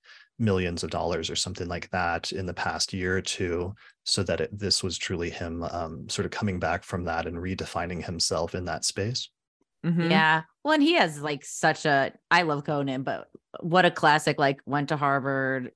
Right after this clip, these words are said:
Speaker 3: part of the,
Speaker 2: Mm-hmm.
Speaker 3: like, part of the boys club, like, had that very, if you do this path, you're gonna get wrote on The Simpsons. Like, you're gonna have this very, like, I'm not discrediting, like, the work he done. And that late night stuff was very messed up. <laughs> Like, how that all
Speaker 2: Mm-hmm.
Speaker 3: went down with Jay Leno being like,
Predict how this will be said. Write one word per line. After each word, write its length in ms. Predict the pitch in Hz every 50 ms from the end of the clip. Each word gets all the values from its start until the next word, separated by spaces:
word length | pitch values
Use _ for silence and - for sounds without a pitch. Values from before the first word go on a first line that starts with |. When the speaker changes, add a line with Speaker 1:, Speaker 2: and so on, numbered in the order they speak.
| _
Speaker 3:
part 200 | - 143 139 143 151
of 80 | 147
the, 60 | 147
Speaker 2:
Mm-hmm. 80 | 143 -
Speaker 3:
like, 200 | 160 185 175 160
part 180 | - 175 165 165
of 60 | 160
the 60 | 165
boys 340 | 147 131 147 147 151 147 143
club, 400 | - - 156 143 147 143 131 123
like, 240 | 175 170 170 - 175 _ - - - - -
had 240 | - 202 202 190 170
that 240 | 175 170 160 151 123
very, 680 | 139 160 160 170 175 175 170 165 156 156 156 156 156 _ _ _ _ _ _ _ _ _ _ _ -
if 140 | 185 - -
you 120 | 208 208 190
do 180 | 147 196 208
this 200 | 196 160 170 160
path, 460 | - - 170 175 170 156 139 135 - - -
you're 260 | - 143 139 185 185
gonna 280 | 156 151 165 160 160 147
get 180 | 127 147 -
wrote 180 | - 151 147 147
on 60 | 147
The 80 | 143 147
Simpsons. 460 | - 185 175 170 - 170 160 160 147
Like, 180 | 160 156 156
you're 160 | 165 190 196 190
gonna 240 | 180 214 190 175
have 380 | 165 175 170 175 175 170 151 147
this 220 | 147 160 151 -
very, 720 | - 147 160 156 156 156 151 151 151 151 151 147 151 143 _ _ _ _ _ _ _ _ _ _ _ _ _ _ -
like, 180 | 147 147 139 - -
I'm 100 | 180 185
not 160 | 185 175 160
discrediting, 560 | 170 165 - - 170 160 160 160 160 165 147
like, 200 | 147 151 143 -
the 80 | - 151
work 160 | 143 147 151
he 60 | 196
done. 120 | 208 208 180
And 180 | - 180 175
that 160 | 175 170 139 147
late 140 | 160 175 190
night 140 | 202 202 -
stuff 160 | - 214 196
was 200 | 185 170 156 151
very 460 | 151 156 147 139 151 143 151 160 175
messed 240 | 180 208 233 - -
up. 140 | 262 277 -
<laughs> 240 | - - - 311 -
Like, 220 | 370 - - 254
how 240 | 311 277 254 233 214
that 180 | 202 202 202 190
all 60 | 175 175
Speaker 2:
Mm-hmm. 100 | 165 165
Speaker 3:
went 160 | 175 185 175
down 200 | 160 175 165 175
with 140 | 175 170 160
Jay 160 | - 160 147
Leno 320 | 151 165 175 170 170 165 160
being 160 | 156 156 147
like, 180 | 151 151 156